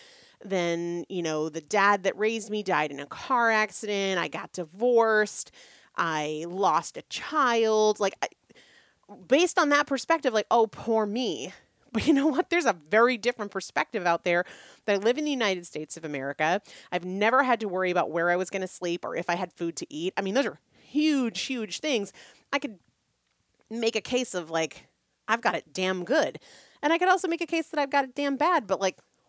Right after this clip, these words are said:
wh-, what would that, how would that help me at all?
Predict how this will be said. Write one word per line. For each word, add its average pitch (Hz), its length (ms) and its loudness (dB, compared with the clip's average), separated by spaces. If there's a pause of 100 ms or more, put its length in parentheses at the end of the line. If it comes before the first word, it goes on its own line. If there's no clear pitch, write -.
wh-, 190 280 -4
what 196 280 2
would 214 160 4
that, 185 240 6 (1080)
how 247 160 4
would 240 100 2
that 247 180 10
help 254 280 0
me 147 120 -10
at 147 80 -8
all? - 320 -6